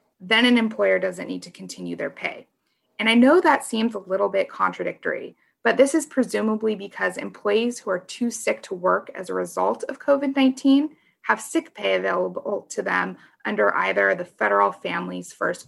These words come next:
Coronavirus Response Act or California's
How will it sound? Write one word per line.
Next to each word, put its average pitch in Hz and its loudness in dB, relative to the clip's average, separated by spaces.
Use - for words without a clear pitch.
Coronavirus 180 -4
Response 214 -4
Act 339 0
or 208 6
California's 196 -2